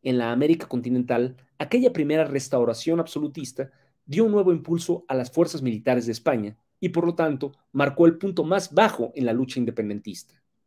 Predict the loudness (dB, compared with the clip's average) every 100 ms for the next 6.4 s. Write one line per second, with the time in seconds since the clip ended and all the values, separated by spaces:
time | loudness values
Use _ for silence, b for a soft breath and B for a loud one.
0 | _ _ _ _ _ _ _ _ _ -2
1 | 2 2 2 2 2 -2 -2 0 4 4
2 | 2 _ 2 2 2 0 -2 -4 -4 -2
3 | -2 0 0 -2 -6 -8 -4 -4 -4 -4
4 | 0 2 2 0 2 2 4 2 -4 _
5 | 0 2 2 0 0 0 -2 -6 -16 -8
6 | -4 -4 -4